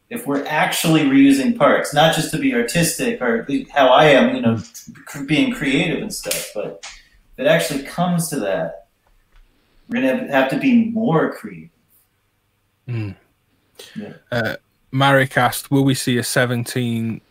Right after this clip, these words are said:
Speaker 2: uh, Te-, Tocante in the future?"
Speaker 1: Well,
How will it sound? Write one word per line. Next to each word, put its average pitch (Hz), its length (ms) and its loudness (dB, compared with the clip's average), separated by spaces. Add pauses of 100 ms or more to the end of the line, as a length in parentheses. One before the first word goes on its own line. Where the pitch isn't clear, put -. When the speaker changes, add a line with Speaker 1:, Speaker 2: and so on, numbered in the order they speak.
(140)
Speaker 2:
uh, 107 200 -6
Te-, - 360 -8
Tocante 107 720 -6 (320)
in 104 140 -6
the - 40 -8
future?" - 480 -8 (1500)
Speaker 1:
Well, 151 440 -2